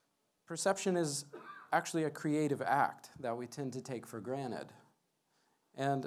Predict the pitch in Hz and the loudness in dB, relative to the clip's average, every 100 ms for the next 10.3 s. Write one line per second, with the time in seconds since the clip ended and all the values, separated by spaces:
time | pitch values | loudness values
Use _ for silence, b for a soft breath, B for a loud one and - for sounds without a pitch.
0 | 139 156 156 175 185 165 180 170 151 - | -2 -2 0 2 2 4 6 6 4 -2
1 | - - 147 143 160 147 147 147 147 139 | -12 -16 -8 2 4 4 2 2 0 -2
2 | 135 131 151 139 120 120 - - 139 147 | -4 0 2 2 -2 -4 -6 2 4 4
3 | 135 113 101 - 110 85 85 120 123 131 | 2 -2 -2 2 4 4 2 -6 -4 -2
4 | 131 127 120 101 101 123 117 107 87 85 | -4 -6 -6 -8 -6 -8 -6 -6 -6 -6
5 | - - _ _ _ _ _ _ _ _ | -12 -20 _ _ _ _ _ _ _ _
6 | _ _ _ _ _ _ _ _ _ _ | _ _ _ _ _ _ _ _ _ _
7 | _ _ b b b b b b _ _ | _ _ b b b b b b _ _
8 | _ _ _ _ _ _ _ - 202 240 | _ _ _ _ _ _ _ -2 0 2
9 | 220 160 135 139 143 143 135 123 127 131 | 2 6 6 6 6 4 2 0 2 2
10 | 131 127 | 2 0